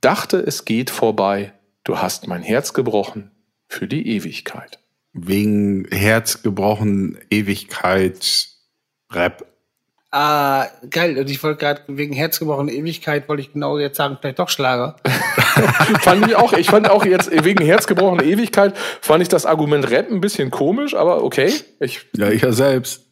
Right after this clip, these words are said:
Speaker 3: Weil ich,
Speaker 1: Ja.
Speaker 3: ich, ich hab jetzt, ich hab jetzt gerade entweder Vanessa Mai oder, oder hier, äh, wie heißt die, die, ähm, hier, die du eben genannt hast, die ganz erfolgreiche. Wo ich Namen gerade nicht
Speaker 1: Helene?
Speaker 3: drauf- Ja, genau. Ich höre die halt die,
Speaker 1: Ja.
Speaker 3: so, so Stimmen dann,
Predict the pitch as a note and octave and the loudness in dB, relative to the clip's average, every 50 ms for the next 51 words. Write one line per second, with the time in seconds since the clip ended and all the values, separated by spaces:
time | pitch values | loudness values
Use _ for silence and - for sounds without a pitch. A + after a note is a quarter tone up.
0 | _ _ _ _ _ _ - D3 E3+ G3+ G#3 - - - _ _ - D#3 E3+ F#3+ | _ _ _ _ _ _ -4 -4 -2 -2 -4 -6 -8 -14 _ _ 2 2 2 2
1 | - - G3 - - G3+ G3 - G3+ F#3 - - F#3+ - - F3 D#3+ E3+ D#3+ - | 0 -2 -2 0 0 0 2 2 0 0 -2 -6 -4 -4 -2 0 0 0 -2 -2
2 | - - D#3 D#3+ E3+ E3+ D#3+ - - D#3+ E3 D#3+ D#3+ D#3 D#3 D3+ D3 D3 D3+ D3 | -2 0 0 2 2 2 0 0 -2 -4 -2 -2 0 0 2 2 2 2 0 -2
3 | - _ _ _ - - _ _ _ _ _ C3+ C#3+ D3+ E3 E3 D#3 - D#3 C3+ | -8 _ _ _ -20 -20 _ _ _ _ _ -4 -2 -2 0 0 0 2 2 0
4 | C3+ C3 C3 C#3+ F3 G3 G3+ G3+ - - - D#3 D#3+ D#3 D3 C#3+ C#3 C3 C#3+ D3+ | 2 2 2 2 4 2 2 0 -2 -2 -2 0 2 4 4 4 2 2 0 2
5 | C#3+ C#3 C#3 C#3 C#3 C3+ - D#3 C#3+ C#3 B2+ - B2 C3+ B2+ B2+ C#3+ C3+ C3 D3 | 2 2 2 0 -2 -2 -2 -2 0 0 0 2 0 0 0 -2 -2 -2 0 0
6 | C#3 - - C3+ A#2+ C3 C3 C#3 B2+ B2+ - - C3 B2+ B2 A#2+ A#2+ B2+ C#3+ C3+ | 0 -2 -2 -4 -4 -4 -6 -6 -4 -4 -2 -2 -2 -2 -2 -4 -6 -4 -4 -4
7 | A#2+ A#2+ - _ _ _ _ _ _ _ C#3 B2 A#2 D3 D3 C#3+ C#3 C#3 C#3 C3+ | -4 -4 -8 _ _ _ _ _ _ _ -6 -4 -4 -2 -2 -2 -2 -2 -2 -2
8 | C#3 B2+ B2 - - C#3 C#3+ C#3+ C3+ D3 C3 - - B2+ B2+ - B2+ B2 - C3+ | -2 -4 -4 -4 -2 -2 -2 -2 -2 -4 -6 -4 -6 -8 -6 -6 -8 -8 -8 -10
9 | B2 - - _ _ _ _ _ _ _ _ _ _ _ _ _ _ _ _ - | -12 -14 -18 _ _ _ _ _ _ _ _ _ _ _ _ _ _ _ _ -10
10 | C3+ B2+ C#3 C#3 D3 C#3 C3 C3+ B2+ B2+ B2 C3 D#3+ G3 A#3+ D4 C#4 - - D#3+ | -8 -4 -2 -2 -2 -2 -2 0 0 2 4 4 4 4 2 0 -4 -4 -2 -2
11 | D3 C3+ - D#3 D3+ C3 A2 A2+ - _ _ _ _ _ D3+ D#3 D3+ - - F3+ | -2 0 0 -2 -2 0 -2 -4 -6 _ _ _ _ _ -4 -2 -2 0 0 0
12 | F3 E3+ C#3+ C#3+ D3+ C#3+ D3 D3 D#3+ - - D3+ D3 C#3 D3 C#3+ C3+ - - D#3+ | 2 2 2 2 0 0 0 0 0 0 -2 -4 -4 -4 -4 -6 -6 -4 -4 -4
13 | D3+ C#3+ B2+ B2 A#2+ C3 | -4 -4 -6 -8 -10 -12